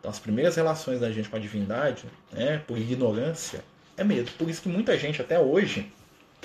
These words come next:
entende Deus como algo a ser temido. Tem medo de Deus, tem medo dos espíritos, tem medo de Jesus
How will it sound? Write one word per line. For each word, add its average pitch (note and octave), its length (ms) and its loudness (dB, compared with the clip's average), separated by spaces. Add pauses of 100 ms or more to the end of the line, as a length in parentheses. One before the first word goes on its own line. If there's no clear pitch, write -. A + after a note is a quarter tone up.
(920)
entende D#3 420 6
Deus C3+ 540 2 (480)
como F3 240 4
algo A#2 220 8
a A#2+ 40 2
ser - 120 -6
temido. A#2 460 -4 (460)
Tem A2 120 -4
medo G#2 160 0
de A2+ 80 -2
Deus, G#2+ 460 2
tem B2 140 0
medo G#2 180 4
dos G#2 140 -2
espíritos, G#2+ 440 0
tem - 160 -4
medo A2 120 4
de A2 80 2
Jesus B2 720 2